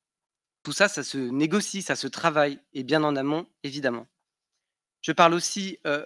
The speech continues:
du groupe Michelin, à qui vous venez d'attribuer trois cent quatre-vingt-dix mille euros pour accueillir la cérémonie des Étoilés deux mille vingt-trois.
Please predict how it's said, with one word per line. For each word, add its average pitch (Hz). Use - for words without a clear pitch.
du 135
groupe 143
Michelin, 196
à 156
qui 190
vous 165
venez 175
d'attribuer 156
trois 196
cent 220
quatre-vingt-dix 165
mille 165
euros 156
pour 156
accueillir 160
la 147
cérémonie 160
des 156
Étoilés 160
deux 151
mille 185
vingt-trois. 135